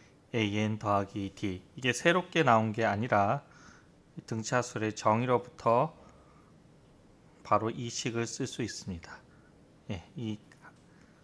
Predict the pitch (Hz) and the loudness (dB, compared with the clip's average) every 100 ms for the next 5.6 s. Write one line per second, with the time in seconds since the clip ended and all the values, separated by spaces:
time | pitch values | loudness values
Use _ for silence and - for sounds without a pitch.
0 | - - - 123 127 123 117 120 - 123 | -20 -6 -2 2 2 4 2 2 -4 -8
1 | 123 120 120 - _ _ _ - - - | -6 -8 -10 -14 _ _ _ -20 -20 -20
2 | - - - - _ - - 110 123 104 | -20 -20 -20 -20 _ -20 6 6 6 2
3 | 107 147 165 - - - 151 143 135 - | -4 -4 -8 -16 -8 -4 0 0 -2 -4
4 | 123 113 113 120 127 - - 104 104 101 | 0 2 2 0 -6 -14 -2 -2 0 -2
5 | 95 - - - 127 143 | -6 -6 -10 -8 -8 -8